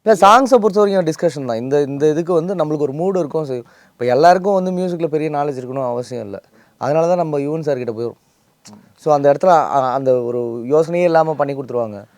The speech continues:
ஐடியாஸ் இருக்கலாம், எனக்கு இந்த மூடு வேணும்னு ஒரு டைரக்டரை நான் கேட்கலாம் செய்யலாம். ஆனா அல்டிமேட்டா பண்றது அவங்க தான் இல்ல. So சீரியஸ்ல பெரிய பேக் போன் யுவன் சார். So அந்த இடத்துல பார்க்கும்போது இப்ப இந்த படத்துக்கே ரெண்டு சாங் இருந்தது. அது உட்காந்து நாங்க தான் டிஸ்-, டிஸ்கஸ் பண்ணுவோம், நானும் பிரதரும் தான்.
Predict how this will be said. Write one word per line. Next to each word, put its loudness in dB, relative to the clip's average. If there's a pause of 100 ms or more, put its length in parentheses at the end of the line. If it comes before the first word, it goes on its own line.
(260)
ஐடியாஸ் 4
இருக்கலாம், 2
எனக்கு -2
இந்த -4
மூடு -2
வேணும்னு 0
ஒரு 0
டைரக்டரை 2
நான் -4
கேட்கலாம் -2
செய்யலாம். -8 (340)
ஆனா 4
அல்டிமேட்டா 0
பண்றது 0
அவங்க 2
தான் -2
இல்ல. -10 (280)
So -6 (200)
சீரியஸ்ல -2
பெரிய -2
பேக் 2
போன் -4
யுவன் -8
சார். -12 (600)
So -4
அந்த 2
இடத்துல 2
பார்க்கும்போது 2
இப்ப -6
இந்த 0
படத்துக்கே 2
ரெண்டு -2
சாங் 0
இருந்தது. -12 (400)
அது 4
உட்காந்து 4
நாங்க 6
தான் 6
டிஸ்-, -4
டிஸ்கஸ் -8
பண்ணுவோம், -10
நானும் -8
பிரதரும் -4
தான். -14